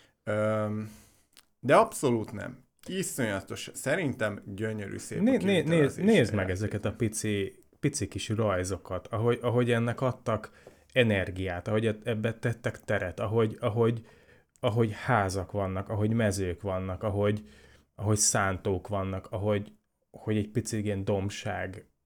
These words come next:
Speaker 2: tök jó egyébként. Tehát, hogyha nem e-, eltekintesz, várak vannak benne, eltekintesz egy picit attól, hogy pályák, és belemerülsz a térképbe, látszott, hogy ezzel van foglalkozva.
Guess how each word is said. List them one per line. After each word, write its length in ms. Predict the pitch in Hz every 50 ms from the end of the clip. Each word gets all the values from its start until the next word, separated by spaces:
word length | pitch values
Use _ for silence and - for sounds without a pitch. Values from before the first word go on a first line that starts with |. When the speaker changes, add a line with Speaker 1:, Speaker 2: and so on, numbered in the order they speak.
| _ _ _ _ _
Speaker 2:
tök 220 | - - 110 - -
jó 340 | 110 104 98 95 92 - - -
egyébként. 680 | - 104 101 104 - 101 - - - 95 98 104 - -
Tehát, 160 | - 110 -
hogyha 240 | - 113 117 127 120
nem 200 | 127 143 151 139
e-, 180 | 120 110 - - - 110
eltekintesz, 1000 | - 139 147 147 - 151 - - 110 98 - 107 104 98 - 110 104 104 - -
várak 640 | 104 101 104 104 104 101 98 98 101 101 98 - -
vannak 400 | 107 101 95 98 95 92 95 95
benne, 220 | 98 95 98 107
eltekintesz 720 | 127 131 - - 104 - - 107 104 104 107 101 - -
egy 100 | 110 98
picit 320 | - - 127 - - 110 -
attól, 300 | 113 104 - - 113 104
hogy 120 | 98 101
pályák, 480 | - - - 95 95 127 143 151 151 - - - - - - - - - _ -
és 80 | -
belemerülsz 640 | 104 113 151 160 123 98 95 92 95 95 92 - -
a 40 | -
térképbe, 720 | - 98 98 107 107 - - 143 143 139 135 143 139 - - - _ _ _ _ _ _ _ _ _ _ - - - -
látszott, 360 | - 135 127 - - - 104 -
hogy 100 | 104 107
ezzel 240 | 101 101 113 107
van 180 | 110 120 110 98
foglalkozva. 800 | - - 110 104 101 104 - - - - - - 104 107 107